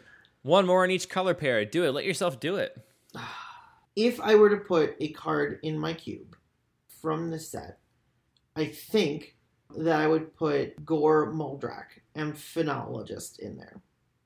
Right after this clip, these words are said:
Speaker 2: Why don't you
Speaker 1: That's
Speaker 2: read
Speaker 1: the,
Speaker 2: that card for us,
Speaker 1: that's
Speaker 2: for those
Speaker 1: the
Speaker 2: that are not?
Speaker 1: s-, that is the Simic three two human scout, legendary creature.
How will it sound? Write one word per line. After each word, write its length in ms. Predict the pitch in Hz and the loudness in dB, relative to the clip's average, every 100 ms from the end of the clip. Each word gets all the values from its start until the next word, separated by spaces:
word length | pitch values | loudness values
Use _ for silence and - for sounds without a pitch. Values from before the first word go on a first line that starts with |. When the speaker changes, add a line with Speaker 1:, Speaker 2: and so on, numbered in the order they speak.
| _ _ _ _ _ _ _ | _ _ _ _ _ _ _
Speaker 2:
Why 80 | 190 | 0
don't 80 | 160 | 0
you 60 | |
Speaker 1:
That's 60 | 123 | 2
Speaker 2:
read 120 | 143 | 2
Speaker 1:
the, 40 | 160 | 2
Speaker 2:
that 140 | 85 | 0
card 260 | - 95 90 | -2 -4 -4
for 160 | 101 69 | -8 -4
us, 100 | 60 | -2
Speaker 1:
that's 140 | 101 | -2
Speaker 2:
for 60 | 107 | 0
those 180 | 104 190 | -2 -2
Speaker 1:
the 60 | |
Speaker 2:
that 60 | - | -2
are 40 | |
not? 180 | 95 87 | -4 -4
Speaker 1:
s-, 260 | - - - 160 | -4 -8 -12 -4
that 200 | 202 208 | 0 2
is 200 | 196 185 | 0 -4
the 100 | 170 | -10
Simic 420 | - 233 226 220 | 0 2 2 -2
three 360 | - 196 196 | -6 -6 -4
two 260 | 185 190 180 | -6 -4 -4
human 340 | 170 170 156 | -4 -4 -4
scout, 400 | 147 - 117 - | -4 -4 -4 -4
legendary 440 | 143 143 139 139 127 | -6 -6 -4 -4 -4
creature. 500 | - 123 147 180 | -10 -8 -6 -6